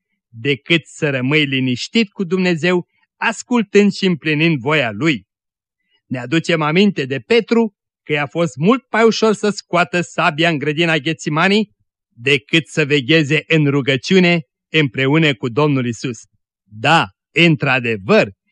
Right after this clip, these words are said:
este mai ușor să zidești un templu pentru Dumnezeu decât să fii tu însuți un templu al lui Dumnezeu. „Cine este credincios în cele mai mici lucruri”, spune Domnul Isus,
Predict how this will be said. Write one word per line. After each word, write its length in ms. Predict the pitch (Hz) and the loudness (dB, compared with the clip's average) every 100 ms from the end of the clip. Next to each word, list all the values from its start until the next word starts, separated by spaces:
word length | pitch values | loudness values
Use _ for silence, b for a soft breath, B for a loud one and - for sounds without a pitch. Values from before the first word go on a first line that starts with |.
| _ | _
este 400 | - 165 175 185 | -2 0 2 2
mai 200 | 175 165 | 4 6
ușor 400 | 170 165 - 269 | 6 4 6 4
să 220 | 240 233 220 | 4 4 4
zidești 580 | 196 190 277 240 - | 4 0 0 0 2
un 120 | 254 226 | 2 2
templu 520 | - 240 156 - 156 | 4 6 6 2 -2
pentru 400 | 180 165 - 143 | 0 0 0 -4
Dumnezeu 580 | 156 156 147 214 254 _ _ _ _ | -2 0 4 4 4 _ _ _ _
decât 560 | - 117 147 - 180 - | -18 -2 0 2 0 0
să 180 | - 147 | 0 0
fii 240 | - 156 | 2 -2
tu 240 | - 160 151 _ | 0 -2 -2 _
însuți 840 | - 311 359 - 180 202 220 - - _ _ _ | 2 4 4 0 2 2 2 -6 -20 _ _ _
un 280 | - 170 143 | 2 2 2
templu 720 | - 254 339 330 - 254 254 _ _ - | -2 0 0 0 0 2 0 _ _ -6
al 400 | 170 240 208 123 | 4 4 4 0
lui 360 | - 139 151 151 | -8 -4 0 0
Dumnezeu. 800 | 117 139 139 127 107 104 127 104 _ _ _ _ _ _ _ _ _ _ _ _ _ _ _ _ | -2 -2 0 -2 -4 -4 -6 -6 _ _ _ _ _ _ _ _ _ _ _ _ _ _ _ _
„Cine 240 | - 370 349 | -6 -4 -2
este 200 | 277 277 | -2 -2
credincios 560 | 233 254 240 233 262 - | -2 2 4 4 4 2
în 120 | 208 | 2
cele 220 | - 190 | 2 2
mai 180 | 185 170 | 2 2
mici 200 | 165 - | 0 0
lucruri”, 340 | 160 202 220 | 0 0 0
spune 300 | - 190 170 | -4 -2 -2
Domnul 300 | 143 143 143 | 0 0 -2
Isus, 320 | 135 - 262 | -4 0 -2